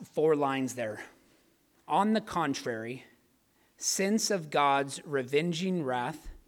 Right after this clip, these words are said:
horror of conscience, and a fearful expectation of judgment are to the wicked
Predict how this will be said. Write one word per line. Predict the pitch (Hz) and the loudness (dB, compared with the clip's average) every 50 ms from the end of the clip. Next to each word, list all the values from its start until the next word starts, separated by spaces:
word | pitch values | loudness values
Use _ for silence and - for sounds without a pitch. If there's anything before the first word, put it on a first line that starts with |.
| - _ _ _ _ _ _ _ _ _ _ _ _ _ | -20 _ _ _ _ _ _ _ _ _ _ _ _ _
horror | - - - 165 165 175 185 190 196 190 | -12 -4 -2 0 0 2 2 2 2 2
of | 175 185 - | 0 -2 -4
conscience, | - 165 143 131 127 - - 139 131 127 127 120 - - - | -6 -4 -4 -4 -4 -6 -6 -6 -6 -6 -6 -6 -8 -10 -8
and | 147 139 | -6 -6
a | 131 | -6
fearful | 120 - - - 156 160 156 - - 175 151 147 | -6 -8 -8 -4 -4 -4 -4 -2 -2 -2 -2 -2
expectation | - - - - - - 135 - - - 151 139 135 - - 147 | -2 -4 -6 -6 -8 -8 -8 -8 -8 -8 -8 -6 -6 -6 -6 -8
of | 135 123 | -8 -8
judgment | 123 - 131 127 117 - 123 113 113 - _ _ _ _ _ _ _ _ _ _ _ _ _ _ _ _ _ | -6 -6 -6 -6 -6 -8 -8 -10 -12 -14 _ _ _ _ _ _ _ _ _ _ _ _ _ _ _ _ _
are | - 156 147 | -6 -6 -6
to | - - 170 | -4 -6 -4
the | 151 160 | -2 -2
wicked | 147 143 151 147 151 - 131 123 151 | 0 2 2 2 2 0 -4 -4 -6